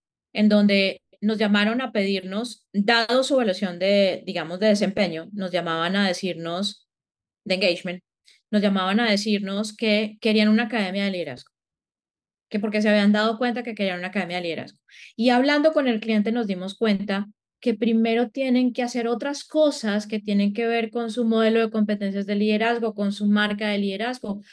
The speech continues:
con el ma-, la marca de liderazgo de sus líderes y todo lo demás,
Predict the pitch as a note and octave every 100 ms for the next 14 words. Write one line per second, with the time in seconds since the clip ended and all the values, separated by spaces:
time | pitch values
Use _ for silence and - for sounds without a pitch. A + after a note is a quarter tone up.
0 | _ - C4+ C4 A#3+ A3+ A#3 A#3 A3 A3+
1 | A3 A#3+ A3 G#3+ G3 G3 G#3+ G#3+ G#3+ G3+
2 | C4+ C4 F#3+ G3+ G3+ G3+ A3 G#3